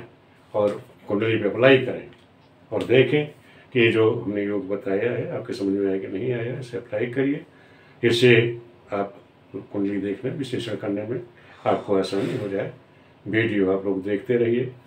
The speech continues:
मेरी कोशिश है कि जितने भी सूत्र हैं, मैं आप लोगों को समझाता रहूँ,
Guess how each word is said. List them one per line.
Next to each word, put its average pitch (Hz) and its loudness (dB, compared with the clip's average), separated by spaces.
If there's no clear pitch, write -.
मेरी 104 0
कोशिश 123 0
है 135 4
कि 127 2
जितने 156 -2
भी 156 2
सूत्र 143 0
हैं, 107 0
मैं 113 2
आप 107 4
लोगों 101 0
को 98 -2
समझाता 101 -2
रहूँ, 127 0